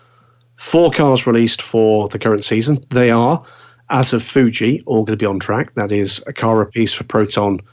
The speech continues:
in W E C and in imsa, a car for Hertz Team Jota in W E C and J D C Miller's car in imsa. As things stand at the moment, firm plans are a second car for Jota in, uh, the W E C,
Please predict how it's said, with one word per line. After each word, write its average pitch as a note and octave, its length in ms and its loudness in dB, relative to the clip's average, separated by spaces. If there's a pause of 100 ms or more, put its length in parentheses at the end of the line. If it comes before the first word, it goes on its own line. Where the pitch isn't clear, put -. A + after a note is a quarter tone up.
(260)
in G#2 400 -2
W G#2+ 240 0
E G2 40 0
C G#2 380 -2
and A2+ 80 -4
in G2 80 0 (100)
imsa, C#3 280 -2 (140)
a C#3 60 -12
car G#2+ 300 0
for - 140 -6
Hertz A2 320 -2
Team G#2 200 0
Jota G#2 360 0
in G2+ 80 -2
W G#2 240 -2
E F#2+ 40 -2
C C#3+ 360 2
and G#2+ 100 0
J A2+ 140 2
D G#2+ 100 -4
C G#2 160 -2
Miller's G#2+ 260 0
car G2+ 280 -2
in G#2 60 0
imsa. C3+ 360 2 (1400)
As D3 240 2
things C#3 300 4
stand C#3+ 260 2
at A#2 80 -2
the - 60 -8
moment, A2+ 560 0
firm D#3 580 2
plans B2 380 2
are A2 320 -4 (200)
a G#2+ 80 -8
second D3+ 600 -2
car C3+ 240 2
for A#2 140 -6
Jota A2 520 -2 (460)
in, G#2+ 400 0 (480)
uh, A2 240 -2
the - 120 -4
W G#2 280 -2
E G2+ 60 -6
C, A#2+ 360 -2